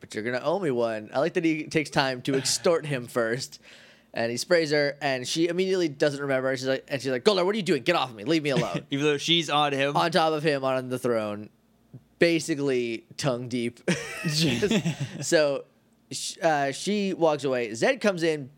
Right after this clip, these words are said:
Speaker 1: did not notice what was happening at all. And he's like, "Miss Chief, you're ready. Good job, Goldar.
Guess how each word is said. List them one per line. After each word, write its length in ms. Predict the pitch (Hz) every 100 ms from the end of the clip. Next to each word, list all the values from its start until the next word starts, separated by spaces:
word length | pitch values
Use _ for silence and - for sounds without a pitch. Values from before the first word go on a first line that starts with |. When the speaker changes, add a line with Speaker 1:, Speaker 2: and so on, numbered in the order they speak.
| _
Speaker 1:
did 200 | - 294
not 260 | 277 202 170
notice 300 | 147 135 127
what 140 | 123
was 120 | 104 -
happening 500 | 101 92 95 92 104 _ _ _ _ _ -
at 200 | 131 131
all. 320 | 90 90 - - - - _
And 160 | - 117
he's 180 | 127 120
like, 400 | 127 120 113 - -
"Miss 280 | 156 214 208
Chief, 280 | 247 170 -
you're 140 | 170 226
ready. 260 | 220 127 -
Good 140 | 214
job, 300 | 214 190 151
Goldar. 460 | 151 139 123 90